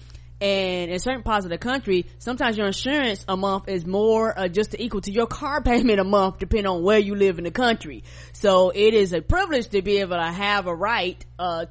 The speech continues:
to, to drive in our country. And the thing is, people take for granted that these roads will be here. And like you say, people don't give a fuck about nobody but themselves.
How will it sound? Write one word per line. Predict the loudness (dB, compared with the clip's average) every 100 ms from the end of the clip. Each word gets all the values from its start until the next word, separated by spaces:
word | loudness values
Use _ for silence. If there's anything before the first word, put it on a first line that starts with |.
| -6
to, | -6 -6 -8
to | -4
drive | 2 2 2
in | -4
our | -8
country. | -4 -4 -4 -6 -8 -12 -20 -8
And | -6 -4
the | -2
thing | -2 -2 -2
is, | 0 0 -2 -6 -20 -20 -6
people | -4 -4 -4
take | -2 -2 -4
for | -8
granted | -4 -2 -2 -4 -6 -8
that | -8
these | -6 0
roads | 0 0 -4
will |
be | -4 -4 -2
here. | -4 -4 -6 -8
And | -6
like | -6 -8 -12
you |
say, | -6 -4 -4 -4
people | -4 -4 -6 -4
don't | -4 -2
give | -4
a | -4
fuck | -4 -4 -4
about | -4 -4
nobody | -4 -4 -4
but | -6 -6
themselves. | -8 -2 0 0 0 -4